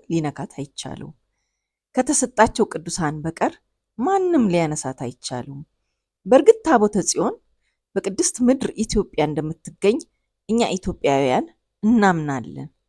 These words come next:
ዛሬ ኢየሩሳሌም ተብላ የምትጠራው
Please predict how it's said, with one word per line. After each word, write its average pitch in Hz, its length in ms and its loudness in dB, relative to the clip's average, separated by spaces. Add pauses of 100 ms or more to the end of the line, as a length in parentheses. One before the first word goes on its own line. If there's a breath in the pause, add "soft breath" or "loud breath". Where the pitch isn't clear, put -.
(600)
ዛሬ 262 240 4 (480)
ኢየሩሳሌም 240 560 4
ተብላ 180 280 -2
የምትጠራው 139 720 -4